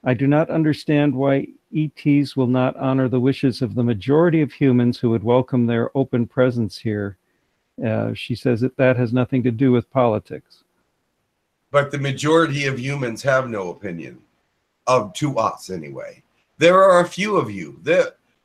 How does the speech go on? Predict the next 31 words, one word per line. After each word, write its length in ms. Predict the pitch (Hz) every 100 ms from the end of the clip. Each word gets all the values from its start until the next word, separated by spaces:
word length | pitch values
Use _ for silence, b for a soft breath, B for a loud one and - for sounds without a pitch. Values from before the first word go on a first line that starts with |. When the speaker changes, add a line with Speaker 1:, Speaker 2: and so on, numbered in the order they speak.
| _
Speaker 2:
there 300 | 143 170 190
may 220 | 190 175 170
be 200 | 156 165
a 100 | 156
couple 320 | 160 160 151
million 800 | 139 143 135 117 101 80 64 67 _ _ _ _
humans 640 | 127 151 135 101 95 -
that 160 | 127 120
have 320 | 139 139 131
opinions 1040 | 120 - 165 170 135 110 98 101 98 -
that 200 | - 117
they 140 | 131 123
would 240 | 117 117 _ 101
have 240 | 131 131
shared 400 | - 139 127 107
with 180 | 101 -
us. 360 | 71 - - - b b b
But 260 | - 139 127
a 40 |
couple 380 | 131 170 180 180
million 720 | 170 165 156 139 123 120 127 -
in 160 | 139 135
the 100 | 131
course 400 | - 151 143 -
of 360 | - 123 123 107 _ _ _
seven 720 | - - 170 165 156 156 151
billion 1000 | 113 - 156 156 139 107 98 92 92 82 _
is 220 | 120 110
not 320 | 113 131 139 143
enough 440 | 131 120 101 _
to 280 | - 107 98